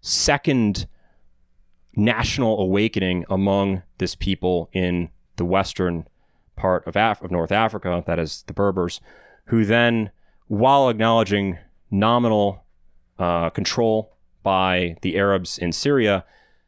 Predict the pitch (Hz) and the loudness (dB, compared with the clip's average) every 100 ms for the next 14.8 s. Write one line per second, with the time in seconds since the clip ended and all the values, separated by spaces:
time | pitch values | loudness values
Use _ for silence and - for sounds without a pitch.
0 | _ _ _ - 113 104 - 208 208 135 | _ _ _ 0 2 2 2 2 2 0
1 | 107 107 - 107 110 104 92 85 - 123 | 2 0 0 -2 0 0 0 -2 0 0
2 | 131 107 - 92 85 80 _ _ _ _ | 2 0 -2 -2 -2 -2 _ _ _ _
3 | _ _ - 101 92 98 98 92 - - | _ _ -6 -2 0 2 2 -2 -4 -2
4 | 92 92 87 - - _ - 98 - - | 0 0 -2 -8 -20 _ -8 -6 -4 0
5 | 101 101 95 87 90 87 95 - 95 90 | 2 2 0 -2 -2 0 -2 -2 0 0
6 | 87 85 - - - - - 123 113 107 | 0 -6 -8 -18 -20 -12 -4 0 0 -2
7 | 101 _ - _ _ _ - 98 95 92 | -8 _ -20 _ _ _ -2 0 2 0
8 | - 98 92 - 90 90 87 85 - - | 0 0 0 0 0 2 0 -4 -8 -20
9 | _ - 95 85 78 - - 95 - _ | _ -4 -2 -2 -4 -6 -2 -2 -4 _
10 | _ _ _ _ - _ - - - - | _ _ _ _ -20 _ -20 -18 -18 -20
11 | - _ _ _ _ _ _ _ - - | -20 _ _ _ _ _ _ _ -20 -20
12 | - - - - 170 156 131 139 202 233 | -20 -8 -2 2 4 2 0 0 0 2
13 | 202 165 135 120 113 107 - 90 110 143 | 0 0 0 0 0 -4 -2 0 0 2
14 | 131 131 110 107 110 101 - 92 | 2 2 2 2 2 0 -2 -4